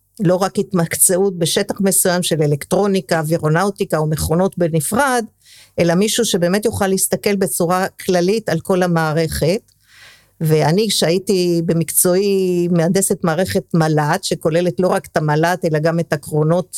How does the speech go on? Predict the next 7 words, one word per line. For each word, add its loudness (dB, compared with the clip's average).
אה, 2
הבקרה 0
והתקשורת 0
הקרקעיים, 0
וציוד 0
התקשורת, 0
והמתעדים, 0